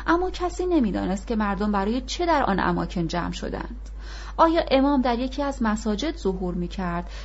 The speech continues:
یا اینکه در آنجا خبرهایی از ظهور امام به اطلاع مردم می‌رسید؟ کسی در این باره خبر صحیح نداشت،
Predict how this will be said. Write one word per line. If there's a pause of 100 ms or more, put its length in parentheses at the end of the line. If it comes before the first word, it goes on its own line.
یا
اینکه
در
آنجا
خبرهایی
از
ظهور
امام
به
اطلاع
مردم
می‌رسید؟ (540)
کسی
در
این
باره
خبر
صحیح
نداشت،